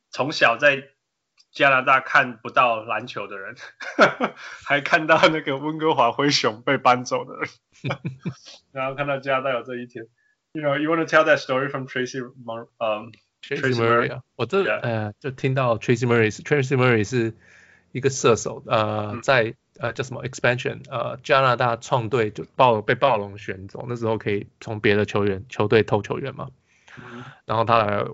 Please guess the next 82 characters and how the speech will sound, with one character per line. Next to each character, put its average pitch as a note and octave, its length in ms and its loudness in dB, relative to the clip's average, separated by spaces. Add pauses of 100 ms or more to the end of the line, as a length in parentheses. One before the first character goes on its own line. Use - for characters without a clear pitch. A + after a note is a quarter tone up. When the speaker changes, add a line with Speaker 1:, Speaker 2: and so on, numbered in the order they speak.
(640)
Speaker 2:
Tracy， A#2+ 340 -6
就 C3 100 -6
是 A2 60 -6
他 A#2+ 80 2
就 A#2+ 120 2
来 G2+ 120 2
了 G2+ 100 0
温-， G#2+ 240 -4
多 A2 160 -2
伦 G#2 140 -10
多， - 100 -8
然 A#2+ 120 0
后 C#3+ 100 0
他 D3 140 -6
们 C#3 80 -6
就 C#3+ 80 -2
说 D3 180 0 (100)
他 C#3 140 0
有 A#2+ 100 4
个 A2 80 -2
故 A2+ 220 -4
事， B2 140 -2
就 A#2 100 0
是 A#2+ 80 -6
说， A#2 180 2 (100)
哦， G#2+ 220 -2 (460)
他 C3 240 2
有 A#2 180 2
一 B2+ 40 2
场 G#2+ 220 -2
比 G2+ 140 -6
赛 A2+ 140 2
的 G#2+ 80 0
时 G#2+ 80 -4
候， G#2+ 360 -2
他 A#2+ 140 0
在 A#2+ 100 -2
罚 G2+ 220 -6
球， G#2+ 260 -12
然 G2+ 80 -4
后 G#2+ 80 -4
他 A2 120 -4
就 A2 100 -6
笑 - 320 -4
了。 - 220 -16 (640)
然 A#2 120 -6
后 B2+ 120 0
人 A2 100 -4
家 A2 100 0
说， A2+ 220 -2
后 B2 160 2
来 G#2+ 100 4
问 A2+ 180 0
他， G2+ 180 -6
就 A2+ 120 -4
是 G#2 60 -8
现 C3+ 160 -2
在 B2+ 80 2
问 B2 100 2
他 A2+ 100 2
说 C3 140 -4
，“你 A2+ 80 -8
当 A2+ 160 0
初 A#2 80 -4
为 A2+ 100 2
什 G2+ 80 -8
么 - 120 -14
笑？” A2 260 -6
他 A2+ 100 -2
说 B2 140 -4
，“因 C#3+ 160 -8
为 D3 100 -2
那 C#3 140 -2
时 A#2+ 140 -2
候 A#2 260 2 (260)
他 C3 140 0
在 C3+ 120 4
罚 A#2 140 4
球 A2 120 -2
的 G#2 60 -2
时 A2+ 120 -2
候， A2 260 -4